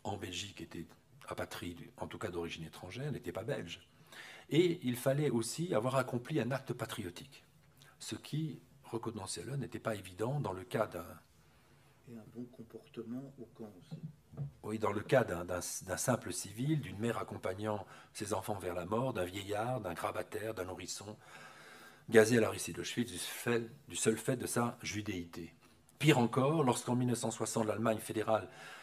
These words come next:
Speaker 1: décida de verser quatre-vingts millions de Deutschmark au titre de réparation de la déportation, l'État belge spolia les déportés raciaux, donc les Juifs,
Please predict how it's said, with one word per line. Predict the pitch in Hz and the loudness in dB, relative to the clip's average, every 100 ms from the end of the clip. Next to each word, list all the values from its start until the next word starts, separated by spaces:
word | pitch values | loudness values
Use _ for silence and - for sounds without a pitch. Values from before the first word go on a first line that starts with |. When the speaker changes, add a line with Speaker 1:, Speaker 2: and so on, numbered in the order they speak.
| - - | -18 0
Speaker 1:
décida | 113 - 123 127 | 2 2 6 6
de | 120 | 6
verser | 107 - 113 | 2 2 2
quatre-vingts | 147 - 131 | 2 4 4
millions | 127 123 110 | 4 4 2
de | 104 | 6
Deutschmark | 107 - 113 107 - - - - | 4 4 2 0 0 -14 -20 -8
au | 107 | -6
titre | 127 120 - - - - | -4 -6 -10 -18 -20 -6
de | 104 | -2
réparation | 107 110 104 107 110 | 0 -2 -2 -2 -2
de | 101 | -4
la | 87 | -4
déportation, | - - - 92 - 127 156 - - - - - | -4 -6 -6 -6 -4 -4 -4 -8 -18 -20 -10 -4
l'État | 127 120 | 2 2
belge | 107 101 131 - - | 4 0 0 -4 -8
spolia | - 151 139 135 | -4 2 4 4
les | 110 | 2
déportés | 104 110 107 - | 0 -2 -2 -2
raciaux, | 92 87 - 85 | -2 -2 -2 -4
donc | 85 92 | -4 -8
les | 85 | -8
Juifs, | 139 170 | -6 -8